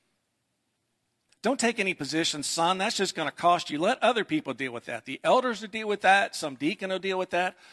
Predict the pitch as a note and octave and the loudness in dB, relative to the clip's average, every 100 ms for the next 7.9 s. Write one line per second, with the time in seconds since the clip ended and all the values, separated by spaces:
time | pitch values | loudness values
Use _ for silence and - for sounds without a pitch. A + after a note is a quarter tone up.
0 | - - F#3 F#3 E3+ F#3 F#3 E3 F3 E3 | -12 0 4 6 8 8 6 0 -4 -4
1 | F3 F3 E3 C#3+ C#3+ D3+ F3 E3+ D#3+ D3+ | -6 -6 -6 -4 -2 0 2 0 0 -2
2 | - E3 D#3+ - C#3+ C3+ C3+ C3+ G#3+ G3 | 0 2 2 4 2 2 -2 -4 -2 0
3 | F#3 F#3 E3 E3 D3+ C#3+ D#3 D#3 C#3 - | 2 0 0 -4 -8 -4 -4 -4 -6 -4
4 | D3 C#3+ C#3 C3+ C#3 F3 D#3+ D3+ D3 C3 | -2 -4 -6 -10 -4 -2 -2 -6 -8 -8
5 | B2 - C#3+ B2+ A#2+ - A#2+ G#2+ - - | -6 -4 -2 -2 -4 -6 -6 -8 -14 -20
6 | _ _ _ - - A3 A#3 - A3+ A#3+ | _ _ _ -20 -2 0 0 -4 -6 -4
7 | B3 A#3 A#3 A3+ F3 C#3 B2+ C3 D3 | 0 4 4 2 2 2 2 -2 -8